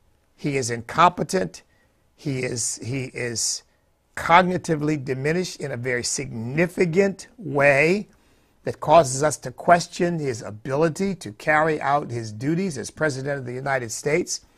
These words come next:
He has wrecked the economy. He has wrecked our border. Uh, he has, frankly, in, in many ways, contributed to the decline of our culture by supporting all this sexual perversion and garbage that goes on in the country.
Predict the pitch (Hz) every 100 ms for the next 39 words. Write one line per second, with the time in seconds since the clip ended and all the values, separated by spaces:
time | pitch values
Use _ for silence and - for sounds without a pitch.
0 | - - - _ - 131 131 113 107 151
1 | 190 - 185 185 - 139 123 113 113 143
2 | _ _ - 151 131 123 117 139 185 -
3 | 202 190 170 135 120 110 110 139 - _
4 | - _ _ - 135 139 - 127 175 147
5 | 143 - 160 208 - 156 147 - 135 135
6 | - 147 139 175 202 143 135 127 123 -
7 | _ _ - 143 - 214 185 147 127 135
8 | 120 123 - 170 202 190 139 131 123 -
9 | - 185 226 - 117 123 - - _ 147
10 | - 123 - 202 190 147 147 139 117 -
11 | - 180 - - 156 127 139 120 131 208
12 | 196 - 117 123 127 _ - - 147 131
13 | 120 139 214 160 143 123 - 147 135 160
14 | 151 143 190 180 131 131 175 196 - 127
15 | 120